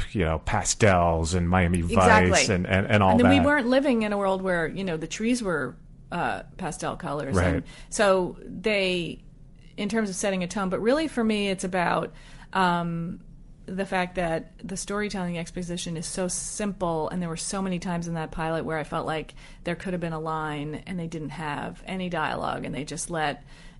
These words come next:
Speaker 2: you understand by what the char-, how the characters were behaving,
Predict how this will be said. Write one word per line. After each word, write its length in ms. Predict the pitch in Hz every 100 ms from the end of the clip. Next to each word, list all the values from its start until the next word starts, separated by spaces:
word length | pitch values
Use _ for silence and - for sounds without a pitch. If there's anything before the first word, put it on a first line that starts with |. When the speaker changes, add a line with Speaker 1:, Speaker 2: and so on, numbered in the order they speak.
| -
Speaker 2:
you 560 | - 180 180 170 165 - - -
understand 960 | 185 175 175 - 180 170 160 165 165 - - -
by 160 | - 180
what 140 | 175
the 80 | 165
char-, 240 | - 165 151
how 140 | 180
the 60 | 165
characters 400 | 180 165 170 170
were 120 | 156
behaving, 800 | 165 175 175 165 156 156 151